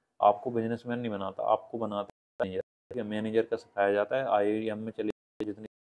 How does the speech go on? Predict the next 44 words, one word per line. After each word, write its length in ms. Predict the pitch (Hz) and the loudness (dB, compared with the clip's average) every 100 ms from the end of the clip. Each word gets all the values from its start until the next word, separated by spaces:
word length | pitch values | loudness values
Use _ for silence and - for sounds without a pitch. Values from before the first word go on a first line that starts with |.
| _ - | _ -10
चले 180 | 98 | -8
जाओ, 200 | 98 113 131 _ _ _ _ _ _ - | -6 -8 -10 _ _ _ _ _ _ -2
तो 100 | 107 - _ - | -2 -2 _ 2
आईआईएम 480 | 104 104 _ _ 104 | 2 2 _ _ 0
पढ़ 160 | 110 104 | 4 4
चुके 220 | 107 107 | 2 -4
हैं, 60 | |
आईआईएम 420 | 104 104 104 107 104 | 0 0 0 -4 -6
अहमदाबाद 580 | 98 101 98 98 95 | -6 -4 -2 2 0
में 160 | 98 98 | 0 -10
है 120 | 95 | -10
आप 220 | 95 92 | -10 -10
लोगों 220 | 98 92 95 | -8 -10 -10
का, 120 | 95 | -12
ठीक 760 | - _ - 92 _ _ - 107 | -12 _ -12 -12 _ _ -12 -12
है, 180 | _ - | _ -4
तो 200 | 98 104 - | -4 -4 -8
नंबर 320 | 98 98 98 - _ - | -8 -4 -4 -6 _ -8
वहाँ 240 | 98 104 | -6 -4
पे 260 | 101 104 104 | -4 -2 -4
कुछ 300 | 104 - - | -6 -16 -4
लोग 240 | 104 98 | -2 0
हैं, 100 | 101 | -2
आईआईएम 420 | 101 98 98 98 98 | -2 -2 0 -2 -4
बैंगलोर 340 | 95 98 98 | -4 0 0
हो 80 | 98 | 2
गया, 140 | 98 | 2
आईआईएम 260 | 98 101 101 | 2 0 -6
लखनऊ 340 | 95 101 98 | -8 -6 -8
होगा, 160 | 101 117 | -6 -6
तो 160 | - 135 | -8 -12
काफ़ी 420 | - - 107 113 | -2 2 2 2
लोगों 240 | 110 110 | 0 0
से 100 | 104 | -4
मेरी 220 | 107 107 | -4 -2
बात 240 | 104 101 98 | 0 0 0
हुई 200 | 98 110 | -4 -4
है। 60 | |
तो 140 | 131 123 | -6 -6
वो 100 | 120 | -4
भाई 180 | 113 117 | -2 0
यही 240 | 110 107 | 0 -2
बताते 420 | 101 - 92 - | -4 -6 -8 -8
हैं 160 | - | -16